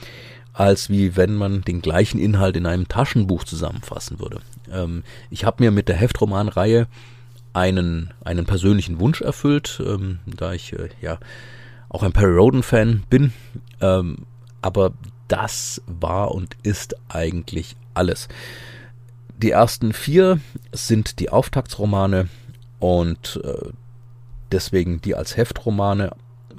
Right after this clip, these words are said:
Weitergehen wird's wahrscheinlich als Taschenbuch, denn ich möchte die Serie nicht einfach aufgeben. Mehr dazu erzähle ich, äh, dann später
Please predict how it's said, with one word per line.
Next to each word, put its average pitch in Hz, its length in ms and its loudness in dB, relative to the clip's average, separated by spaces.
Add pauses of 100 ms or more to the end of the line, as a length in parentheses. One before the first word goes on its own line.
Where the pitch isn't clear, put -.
(140)
Weitergehen 90 560 2
wird's - 240 2
wahrscheinlich 98 560 0
als - 340 -6
Taschenbuch, - 640 -4
denn 87 360 -2
ich - 160 -12
möchte 87 240 -8
die 78 60 -6
Serie 80 320 -2
nicht 80 160 -10
einfach - 220 -14
aufgeben. - 520 -4 (520)
Mehr 147 220 6
dazu 190 320 2
erzähle 151 380 2
ich, - 240 -4
äh, 123 240 6
dann 101 280 2
später 135 640 4